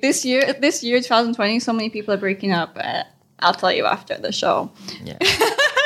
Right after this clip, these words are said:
Speaker 1: But okay, well, you know, twenty twenty, I feel like it's the year to, like, really focus on yourself and focus on your goals and what you want to do and how you're gonna get that. So it's, yeah, it's, it's your year for yourself.
Speaker 2: That, that, that's what I told myself.
Speaker 1: Yeah.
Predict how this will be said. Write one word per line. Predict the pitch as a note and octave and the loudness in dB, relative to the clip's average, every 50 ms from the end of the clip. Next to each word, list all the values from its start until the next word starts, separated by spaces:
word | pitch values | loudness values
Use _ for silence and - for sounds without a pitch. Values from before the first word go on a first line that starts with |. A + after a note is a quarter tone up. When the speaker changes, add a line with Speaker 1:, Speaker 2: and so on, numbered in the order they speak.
| A#4+ A#4+ C5+ C5+ - D#5 C#5+ D#5+ - - - - D#5 - - - | 2 0 -2 -4 -2 -2 0 2 2 2 2 2 0 0 0 -2
Speaker 1:
But | C#4 A#3 B3 A#3 A#3 C#4+ F#4+ | 0 2 2 2 2 2 0
okay, | - C#4+ C4+ B3 B3 C4+ | 0 2 2 2 2 2
well, | B3 B3 B3+ C4 C#4 C#4+ B3+ - - - - | 2 2 2 2 2 2 0 0 -2 -4 -4
you | A#3+ A#3 | -2 0
know, | A3+ A#3 A#3+ C4+ | 0 2 0 0
twenty | D4 - - B3+ A#3+ B3 | -2 -2 0 0 2 0
twenty, | B3 - - B3+ A#3+ A#3+ A#3 A3 | 0 -2 0 0 0 0 0 0
I | G#3 | -2
feel | - - A#3+ | -2 0 0
like | A3+ A3 A3 - | -2 0 -2 -2
it's | G3+ G3+ - | -6 -6 -6
the | A#3+ G#3+ | -6 -4
year | G3 G3+ G3+ G#3 A3 | -2 0 2 2 2
to, | G#3+ - G3+ | 2 2 0
like, | F#3+ F3+ F3 | 0 0 2
really | G3 F#3+ F#3+ F#3+ | 2 0 0 0
focus | G3 G3 F#3 G3 G3 G3+ G3 | 0 0 0 0 0 -4 -4
on | G3 F#3 | -4 -2
yourself | F3+ F3+ F#3+ - F#3+ F#3 A#3 G3 - | -2 -2 0 2 4 4 4 4 4
and | G#3 G3 G3 | 2 0 2
focus | G#3 G3 G3+ G3+ A3 G3+ G#3 | 4 2 2 2 0 0 0
on | F#3+ F#3+ | 0 2
your | F#3 F#3+ | 2 0
goals | F3+ F3+ E3+ F3+ - A3+ | 2 4 4 4 4 4
and | - F#3 F3 | 2 2 2
what | F3+ F3+ - F#3 | 2 2 2 2
you | F#3+ F#3+ F#3+ | 2 2 2
want | E3+ E3 F3+ F3 E3+ F#3 | 2 2 2 0 0 -2
to | - F3+ | -4 0
do | - F3+ F#3+ G#3 | 2 4 4 4
and | G3+ F3+ E3+ E3+ E3 E3+ - - - _ _ _ _ _ | 2 0 -2 -4 -6 -10 -14 -18 -20 _ _ _ _ _
how | - - F#3 | -2 0 0
you're | F#3 | 0
gonna | F#3 F#3+ F#3+ F#3+ | 0 0 -2 -2
get | F3+ - E3+ - - - | -2 0 -2 -2 0 0
that. | E3 E3 A2+ - | -2 -2 -2 -2
So | - G3+ F3+ F3+ F3+ F3+ - - - - _ _ _ _ | 0 2 4 4 4 2 0 -8 -20 -20 _ _ _ _
it's, | - G3 G3 G3 | -2 -2 0 2
yeah, | G#3+ F#3+ D#3 | 2 2 2
it's, | - F3 F3 - - | 2 -2 -4 -2 0
it's | G3+ G3 G3+ - | 0 0 2 2
your | G#3 G3+ G3 | 4 4 4
year | G3 F#3 E3+ E3 E3+ E3 F#3+ - | 4 2 2 0 0 -2 -2 0
for | - G#3+ | 2 4
yourself. | G3 G3 G3 G3 G3+ E3+ - - F3+ - - - _ _ _ - - | 4 4 4 2 2 0 -2 -2 -6 -14 -20 -20 _ _ _ -6 -4
Speaker 2:
That, | - - - A2 | -4 -4 -2 0
that, | G#2+ A#2+ B2 B2 | 0 0 2 2
that's | C3 C3+ C3+ - | 2 0 0 0
what | A#2 G#2+ G#2+ G2+ | 0 2 2 2
I | G2 G2 | 2 0
told | - - - G2+ G2 | -2 -2 -2 -2 0
myself. | F#2+ F#2 F2+ F2+ - G2 G2+ G2+ G2+ G2+ - _ _ | 0 -2 -4 -2 0 2 2 2 2 0 -6 _ _
Speaker 1:
Yeah. | G#3+ G#3 F#3+ E3+ - - - | 0 2 2 2 2 0 -6